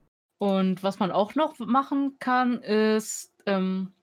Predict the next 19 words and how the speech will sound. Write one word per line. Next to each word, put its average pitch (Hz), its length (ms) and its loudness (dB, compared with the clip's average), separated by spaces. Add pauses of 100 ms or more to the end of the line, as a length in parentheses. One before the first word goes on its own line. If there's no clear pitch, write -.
(120)
ja, 269 120 6
mehr 185 260 2
Zivilcourage 180 960 -2
zeigen. 156 720 -8
Und 175 200 -4
das 190 160 -4
ist 202 160 -8
genere-, 175 440 -2
ein 180 160 0
generelles 208 560 2
Problem 247 580 0 (280)
in 196 80 -4
der 180 80 0
Öffentlichkeit. 208 840 -2 (300)
Und 190 680 2
ja, 160 360 2 (400)
hier 208 280 0
umso 170 240 -2
mehr. 226 420 2